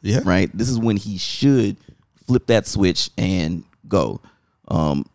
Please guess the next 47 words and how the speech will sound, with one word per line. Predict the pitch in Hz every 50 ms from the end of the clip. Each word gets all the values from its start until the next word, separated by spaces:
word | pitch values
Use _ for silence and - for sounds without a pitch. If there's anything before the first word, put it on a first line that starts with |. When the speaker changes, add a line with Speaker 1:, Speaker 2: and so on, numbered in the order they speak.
| - 80
Speaker 2:
l-, | 104 101
just | - 95 95
looking | 110 117 110 113
at | 104 95
some | - 104
stats, | - - - - 123 127 95 - - -
and, | 90 87 87 85 85 82 82 -
you | - 98
know, | 87 78 71 76 69 50 80 - 104 98 90 -
you're | 98 -
talking | - 101 95 95
about | 95 95 90 90
getting | 95 101 76
the | 87 90
running | 90 95 101 101 101 95
game | 92 82 85 87
going. | 78 82 80 76 71 95 - - _ _ _ _ _ _ _ _ _ _ _ _ - - _ _ - - - -
Dallas | - - - 101 92 -
has | 104 101
a | 101
top | 92 - 110 104 - -
ten | - 117 104 104
run | 107 110 117 113
defense. | 113 147 180 - - 80 60 55 - -
Not | - 190 190 208 - -
a | 214
great | 185 190 98 - -
pass | 180 - - 254 -
defense. | - - 95 95 - 85 95 110 - - - - _ _ _ _ _
They're | - 101 101
actually | 123 143 - - 120 104
towards | 92 - - 117 117 113 -
the | 98
bottom | 92 95 - 101 104 107
of | 104
the | 98 85
barrel | - 104 127 123 104 82 85 82 - -
in | - 95
the | 90 80
N | 87 87
F | 82 - 98
L | 107 110 90
when | 92 85
it | 82 -
comes | 92 85 -
to | 76
passing. | - - 87 80 - - - - -